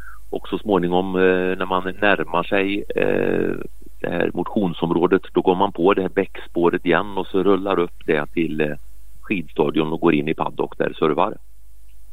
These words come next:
Då har man åkt loop ett. Eh, vidare ner till Billinge-centrat. Nästa T K går på loop två. Och direkt efter man startar loop två, bara hundra meter efter,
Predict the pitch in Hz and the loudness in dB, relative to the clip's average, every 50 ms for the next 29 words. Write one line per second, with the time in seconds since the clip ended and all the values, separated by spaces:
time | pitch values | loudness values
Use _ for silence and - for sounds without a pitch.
0 | - - - - - - - - - - - 87 - 101 98 98 98 - - - | -8 -10 -10 -8 -8 -10 -8 -8 -6 -2 -2 0 2 2 2 2 0 -2 -4 -6
1 | - 92 90 92 98 95 - - - - 120 131 - - - - - - - - | -2 0 2 2 2 2 0 -4 -2 0 0 0 0 -2 -6 -6 -6 -6 -6 -6
2 | - - - - - - - - - - - - - - - - - - - - | -6 -6 -6 -6 -4 -4 -4 -4 -4 -4 -6 -6 -6 -6 -6 -6 -6 -6 -6 -6
3 | - - - - - - - - - - - - - - 101 98 90 90 90 87 | -6 -6 -8 -8 -8 -8 -8 -8 -8 -10 -8 -8 -6 -4 -2 0 0 2 2 2
4 | 87 87 85 85 85 85 - - - - - 117 104 87 90 92 107 131 131 131 | 2 2 2 0 0 -2 -6 -8 -8 -6 -2 -2 2 4 4 6 6 4 4 4
5 | 117 113 107 - 117 113 113 107 - - - - - - - - 117 113 127 117 | 4 2 4 2 0 0 0 -2 -6 -8 -8 -8 -8 -8 -8 -4 2 4 4 4
6 | 104 107 107 107 98 - 117 110 107 - - 113 120 - - - - - - - | 4 4 4 2 2 2 2 0 0 0 0 0 0 0 -2 -6 -8 -8 -8 -8
7 | - - - - - - - - - - 117 113 104 - - 95 92 - 135 117 | -8 -8 -8 -8 -8 -8 -8 -8 -6 -2 0 0 0 0 0 0 0 2 4 2
8 | 95 - - 117 117 117 113 107 113 110 - - 107 98 95 98 98 107 107 107 | 2 2 2 2 2 2 4 4 4 4 4 4 4 4 4 6 6 6 6 4
9 | - - - - - - 95 107 120 135 139 - - - - - - - - - | 4 0 -6 -2 4 4 6 6 6 4 2 0 -6 -10 -10 -10 -10 -10 -10 -10
10 | - - - - - 101 95 110 98 110 127 - - - - - - 110 - - | -8 -6 -4 -4 -4 0 4 6 6 6 6 2 -4 -6 -4 -2 -2 -2 -2 -2
11 | - 104 104 101 95 - 117 95 85 - - 110 113 113 113 127 120 113 - - | -2 0 2 2 2 2 2 2 2 2 2 2 2 2 0 -2 -4 -4 -6 -6
12 | - 85 76 78 76 - 90 87 87 107 101 92 87 87 - 101 101 98 87 85 | -4 -2 -2 -2 0 0 0 0 2 2 2 2 2 -2 -2 -2 -2 -2 -2 -2
13 | 85 - - - 113 110 - - - - - | -2 -2 -2 -2 -2 -2 -2 -6 -8 -8 -8